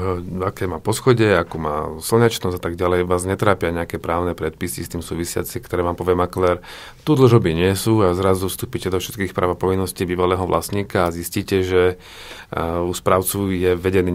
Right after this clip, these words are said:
nedoplatok vo výške X Y tisíc eur." Je pravdou, že pri prevode bytu je potrebné, eh, pýtať si potvrdenie od spo-, predsedu spoločenstva alebo od správcu, či na byte neviaznú nedoplatky.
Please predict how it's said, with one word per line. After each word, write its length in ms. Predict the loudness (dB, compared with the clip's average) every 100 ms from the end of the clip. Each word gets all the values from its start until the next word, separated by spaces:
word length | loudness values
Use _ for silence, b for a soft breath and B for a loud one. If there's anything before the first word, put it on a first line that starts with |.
| 0
nedoplatok 800 | 0 2 0 2 0 -2 -6 -2
vo 160 | 0
výške 480 | 0 0 2 2 2
X 220 | -2 -2
Y 80 | -4 0 0 0
tisíc 320 | -2 -4 -2
eur." 300 | 0 0 -2 B B B B
Je 100 | 4
pravdou, 460 | 6 6 6 6 2
že 140 | 0 -6 -10 -20 -20 -4
pri 180 | -2
prevode 420 | 4 4 6 4 4
bytu 400 | 0 -2 -4 -6 -10
je 160 | -8 -6
potrebné, 640 | -2 2 2 2 0 0 B B B B
eh, 80 | -4 -2 0 -2
pýtať 340 | -2 0 0
si 100 | -2
potvrdenie 500 | -2 0 2 0 0
od 160 | -2 -4
spo-, 380 | 0 2 2 0
predsedu 260 | -2 -4
spoločenstva 640 | -2 -2 0 -2 -2 -2
alebo 320 | 2 2 2 0
od 80 |
správcu, 420 | 0 0 0 0 -6
či 140 | -4
na 140 | 0 0
byte 320 | -2 -4 -2
neviaznú 600 | 0 2 2 2 2 -2
nedoplatky. 760 | -4 -4 -6 -8 -12 -12 -16